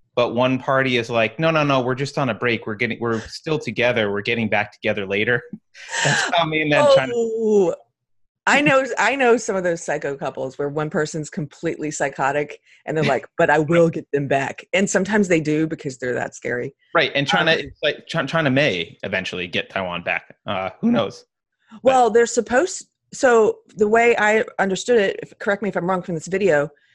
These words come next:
Speaker 2: the, uh, when, when Britain gave Hong Kong back, it was in, it was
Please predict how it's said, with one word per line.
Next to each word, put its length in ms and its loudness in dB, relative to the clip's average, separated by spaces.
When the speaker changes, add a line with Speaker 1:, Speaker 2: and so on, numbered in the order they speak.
Speaker 2:
the, 500 0
uh, 380 4
when, 320 0
when 180 2
Britain 380 0
gave 580 0
Hong 340 -4
Kong 320 -2
back, 600 2
it 120 -2
was 180 -2
in, 400 -2
it 80 0
was 320 -8